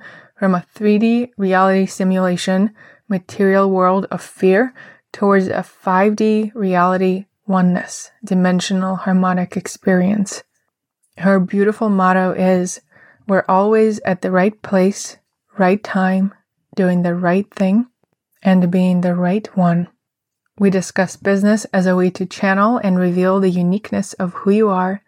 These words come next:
why everything changes when you approach business with playfulness,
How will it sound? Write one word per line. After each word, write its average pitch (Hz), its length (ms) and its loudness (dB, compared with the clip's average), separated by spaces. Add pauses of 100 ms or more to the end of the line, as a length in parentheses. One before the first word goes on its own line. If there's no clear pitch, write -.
(680)
why 180 500 2
everything 214 560 2
changes 190 640 0
when 185 160 2
you 180 140 0
approach 196 580 -2
business 185 420 -2
with 180 220 -2
playfulness, 185 840 0